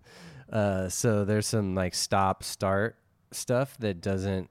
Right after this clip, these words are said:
like, if we, if we cut that out and, like, paste it back together, it's kinda got, it has, like, this, this weird time warp situation where, like, the,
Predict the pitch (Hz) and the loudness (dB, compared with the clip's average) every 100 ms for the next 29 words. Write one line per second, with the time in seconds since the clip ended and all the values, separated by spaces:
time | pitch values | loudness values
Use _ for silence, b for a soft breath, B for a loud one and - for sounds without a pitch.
0 | - 98 98 104 - 113 104 98 - - | -8 -6 -2 -4 0 2 2 -2 -6 -4
1 | 104 - - 98 - 90 87 92 95 104 | -4 -4 -6 -4 -2 -2 -2 -2 -4 -6
2 | 90 85 82 - 98 92 - 90 85 92 | -6 -6 -8 -10 -8 -8 -8 -6 -8 -8
3 | 82 90 90 87 85 - - 101 95 87 | -6 -6 -4 -6 -8 -12 -12 -8 -6 -6
4 | 90 52 90 98 90 92 87 85 80 - | -8 -10 -10 -8 -6 -8 -10 -10 -12 -12
5 | - b b b b b b b b - | -16 b b b b b b b b -12
6 | 90 - 95 90 90 - - 90 90 90 | -12 -8 -4 -2 -2 -6 -6 -6 -4 -4
7 | 90 85 - - _ _ - - - 92 | -6 -8 -12 -20 _ _ -16 -12 -8 -6
8 | 90 87 - 82 82 85 82 82 80 73 | -4 -6 -8 -10 -8 -8 -8 -8 -10 -14
9 | - - - - - 92 - 98 87 80 | -20 -20 -20 -20 -10 -10 -8 -8 -8 -10